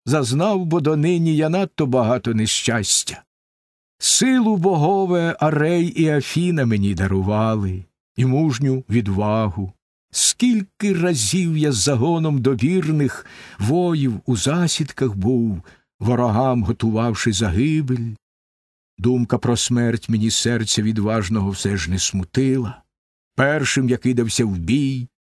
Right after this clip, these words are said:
і кожного між ворогами, хто мені швидкістю ніг поступавсь, досягав своїм списом.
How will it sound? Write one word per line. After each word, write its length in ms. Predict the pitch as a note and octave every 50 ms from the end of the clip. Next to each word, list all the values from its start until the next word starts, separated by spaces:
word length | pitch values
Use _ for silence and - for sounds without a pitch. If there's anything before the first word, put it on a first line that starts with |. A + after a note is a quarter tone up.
| _ _ _ _ _
і 100 | D3+ C#3+
кожного 720 | - - - F3 F3+ F3+ D#3+ A#2+ B2 D#3 D3 C3 C#3 C#3+
між 220 | C#3+ D3 C#3+ G#2+ G2+
ворогами, 840 | A#2 C3+ C#3+ - A2+ B2 D#3 E3+ E3 D#3+ D#3 D3 C#3 B2 G2+ F2+ - - - - - - - - _ _ _ _ _ _
хто 260 | - - - F3+ F3+ E3
мені 200 | E3 E3 E3+ D#3+
швидкістю 800 | - - D3 F3 G3 F3+ - - - F3 D3+ - - - F3+
ніг 340 | D#3+ D#3+ F#3 F#3+ F#3 C#3+ -
поступавсь, 1040 | - F3 D#3 - - - E3 D3 - F3 F3 E3+ E3 D#3 B2+ - - - - - - _ _ _ _ -
досягав 680 | - D#3 E3 D3 - F3+ D3+ C#3 D#3 E3+ D#3+ D3 B2+
своїм 320 | - - C#3+ C3 B2+ B2 G#2+
списом. 880 | - - - - C3 D#3 F3+ E3+ D3 - - D3 C3+ C3 C3 B2+ A#2+